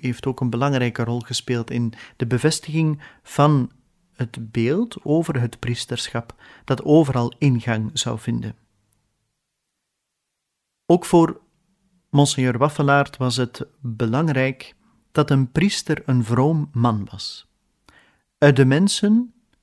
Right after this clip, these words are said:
gekozen en aangesteld om hen voor te gaan in heiligheid, verdwijnend achter de hoogheid van het eucharistisch ambt waartoe hij gewijd was.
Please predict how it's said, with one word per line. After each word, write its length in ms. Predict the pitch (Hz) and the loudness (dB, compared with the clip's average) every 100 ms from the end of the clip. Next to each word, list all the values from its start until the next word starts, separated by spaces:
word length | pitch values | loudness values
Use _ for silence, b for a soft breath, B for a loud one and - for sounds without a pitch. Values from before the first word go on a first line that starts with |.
| _ - | _ -20
gekozen 800 | - 123 - 180 214 226 220 202 | -8 -4 -2 -2 -2 0 0 0
en 160 | 110 | -2
aangesteld 720 | 117 147 190 196 180 - 175 123 | 0 0 0 -2 -4 -4 -2 -2
om 100 | 107 | 0
hen 240 | 151 185 | 2 2
voor 340 | 123 147 185 | 2 0 0
te 120 | - 160 | -4 0
gaan 340 | 165 165 170 B B B | 0 2 0 B B B
in 180 | 151 147 | 2 4
heiligheid, 880 | 113 120 127 104 101 - 101 - - _ _ _ _ _ _ _ _ - | 4 2 0 0 -6 -10 -10 -12 -20 _ _ _ _ _ _ _ _ -2
verdwijnend 800 | 127 123 113 131 190 214 196 - | 2 2 2 2 4 4 4 2
achter 400 | 143 - 127 110 | -2 -2 -4 -2
de 60 | |
hoogheid 480 | 110 139 170 165 147 | 0 2 4 0 -2
van 120 | 127 | 0
het 140 | 117 117 | -2 -2
eucharistisch 680 | 107 117 156 - 123 - - | -4 -2 -2 -2 -6 -6 0
ambt 380 | 165 196 214 - B B | 2 2 -2 -8 B B
waartoe 340 | 135 - 160 123 | -4 0 0 2
hij 140 | 123 | 0
gewijd 440 | 131 110 101 - | 0 -2 -2 -6
was. 440 | - - - - | -10 -10 -12 -14